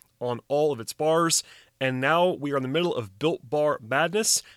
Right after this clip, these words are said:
at built bar dot com, and it's time to find out which Built Bar is the absolute best. Today's matchup you can vote on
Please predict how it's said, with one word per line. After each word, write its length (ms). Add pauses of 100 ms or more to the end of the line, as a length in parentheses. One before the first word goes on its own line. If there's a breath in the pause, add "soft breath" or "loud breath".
(100)
at 180
built 220
bar 180
dot 220
com, 400
and 80
it's 80
time 160
to 40
find 140
out 80
which 160
Built 180
Bar 220
is 140
the 180
absolute 580
best. 380 (340 soft breath)
Today's 340
matchup 400
you 60
can 160
vote 260
on 260